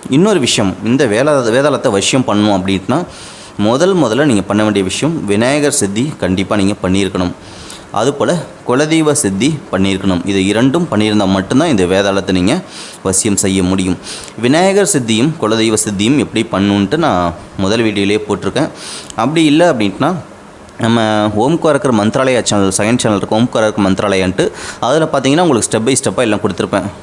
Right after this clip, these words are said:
ஃபஸ்ட் ஸ்டார்டிங்லேருந்து விநாயகர் சித்தி எப்படி பண்ணணும், குலதெய்வ சித்தி எப்படி பண்ணணும், மந்திர சாப நிவர்த்தி, உடல் சாப நிவர்த்தி எப்படி பண்ணணுன்ட்டு நான் உங்களுக்கு அந்த சேனல்ல கொடுத்துருப்பேன். ஆ, தெரியாதவங்க லிங்க், ஆ, டிஸ்கிரிப்ஷன் பாக்ஸில் லிங்க் கொடுத்துருக்கேன், பார்த்துக்கோங்க, சரிங்களா? விநாயகர் சித்தி பண்ணியிருக்கணும், குலதெய்வ சித்தி பண்ணியிருக்கணும்,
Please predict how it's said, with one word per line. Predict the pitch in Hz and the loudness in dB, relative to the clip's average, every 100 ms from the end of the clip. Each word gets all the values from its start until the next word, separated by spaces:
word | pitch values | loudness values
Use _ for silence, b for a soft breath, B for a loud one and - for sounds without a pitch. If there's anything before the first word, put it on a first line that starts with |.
| - | -8
ஃபஸ்ட் | 98 | -4
ஸ்டார்டிங்லேருந்து | 113 117 120 107 110 | -4 -2 0 2 2
விநாயகர் | 101 110 107 | 2 0 -2
சித்தி | 104 101 | -2 -2
எப்படி | 95 98 98 | 0 -2 2
பண்ணணும், | 95 98 | 2 2
குலதெய்வ | 95 107 117 | 0 0 0
சித்தி | 104 - 95 | -2 0 0
எப்படி | 95 95 | 0 0
பண்ணணும், | 95 95 95 B B B - | 0 0 0 B B B -4
மந்திர | 104 107 127 | 0 0 0
சாப | 113 98 | 0 0
நிவர்த்தி, | 98 98 92 98 | 0 0 0 0
உடல் | 95 110 104 | 2 0 0
சாப | 98 | 0
நிவர்த்தி | 101 95 95 | 0 0 -2
எப்படி | 90 98 | -2 -2
பண்ணணுன்ட்டு | 98 98 113 | 0 0 0
நான் | 160 101 | 0 0
உங்களுக்கு | 92 92 90 | 2 0 -2
அந்த | 90 87 - | -2 -2 -2
சேனல்ல | 101 98 | -2 -2
கொடுத்துருப்பேன். | 95 92 87 143 - B B B B - | -2 -4 -2 -4 -4 B B B B -6
ஆ, | 113 110 | -2 -2
தெரியாதவங்க | 101 123 143 117 151 | 0 0 2 2 2
லிங்க், | 113 113 139 | 2 2 2
ஆ, | 104 95 | 2 2
டிஸ்கிரிப்ஷன் | 92 98 - 143 131 98 | 0 -2 -4 0 0 0
பாக்ஸில் | - 104 | 0 0
லிங்க் | 110 113 | 0 0
கொடுத்துருக்கேன், | 92 101 143 | -2 -2 -2
பார்த்துக்கோங்க, | 95 - 95 95 156 - - | -2 -2 0 0 0 -4 -4
சரிங்களா? | 110 107 95 95 | 0 0 0 0
விநாயகர் | 107 139 - | 0 0 0
சித்தி | 120 | -2
பண்ணியிருக்கணும், | 104 107 98 156 196 | 0 0 0 0 0
குலதெய்வ | 101 104 | 0 0
சித்தி | 104 98 107 - | 0 0 -2 0
பண்ணியிருக்கணும், | 92 90 95 90 | 0 0 0 0